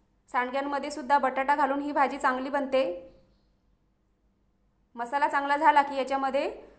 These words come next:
बटाटे आणि भाजून घेतलेला कोरुडा घालून घ्यायचा. थोडीशी कोथिंबीर सुद्धा घालायची, म्हणजे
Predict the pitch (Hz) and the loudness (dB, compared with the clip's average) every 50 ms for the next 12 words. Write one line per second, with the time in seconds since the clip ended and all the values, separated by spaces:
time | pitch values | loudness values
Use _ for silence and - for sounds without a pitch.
0 | _ _ _ _ - 233 247 254 254 294 302 302 302 294 302 302 269 269 269 294 | _ _ _ _ -4 -2 -2 4 6 6 6 6 6 2 4 4 4 4 2 0
1 | 359 440 - - - - - _ _ _ _ _ - 247 226 226 226 262 277 277 | -2 -4 -4 -8 -14 -18 -20 _ _ _ _ _ -8 -4 -4 -4 -4 -4 -6 -6
2 | 320 311 - 277 277 285 285 285 277 269 277 285 294 302 302 294 269 277 294 294 | -6 -6 -2 2 2 2 2 2 0 0 0 2 2 4 4 2 0 0 -2 -2
3 | 320 330 320 320 294 277 302 381 - - - - - _ _ _ _ _ _ _ | -2 -2 -2 2 4 4 2 2 -2 -10 -18 -20 -20 _ _ _ _ _ _ _
4 | _ - - - - - _ _ _ _ - 277 262 262 269 277 - 339 349 339 | _ -20 -20 -20 -20 -20 _ _ _ _ -8 -6 -4 -4 -2 -2 -2 -4 2 2
5 | 269 277 269 311 285 285 302 294 - 302 247 302 302 311 330 302 285 277 277 285 | 2 2 2 -2 -4 -4 -4 -6 -6 -2 4 4 6 8 8 6 6 4 2 -2
6 | 294 311 302 277 247 262 277 285 320 | -4 -4 -2 -2 -2 -2 0 0 -2